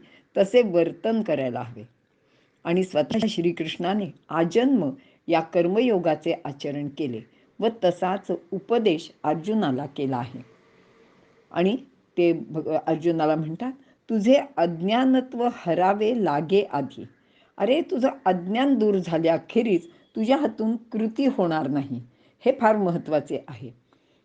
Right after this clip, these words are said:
आणि श्रीकृष्णाचे हे सर्व बोलणे ऐकून अर्जुनाच्या मनात एक शंका निर्माण झालीच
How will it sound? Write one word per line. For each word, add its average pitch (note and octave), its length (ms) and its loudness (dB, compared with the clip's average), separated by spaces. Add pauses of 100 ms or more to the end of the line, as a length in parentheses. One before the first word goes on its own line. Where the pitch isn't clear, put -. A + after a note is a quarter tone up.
आणि G3 240 -2
श्रीकृष्णाचे F#3+ 1040 -2
हे D#3+ 60 -2
सर्व D#3+ 440 -2
बोलणे D3+ 420 -2 (120)
ऐकून F#3+ 480 -2 (540)
अर्जुनाच्या G#3+ 720 2
मनात D#3+ 440 -2 (380)
एक D#3 180 -6
शंका C#3+ 360 0
निर्माण D3 460 -2
झालीच D#3+ 380 -2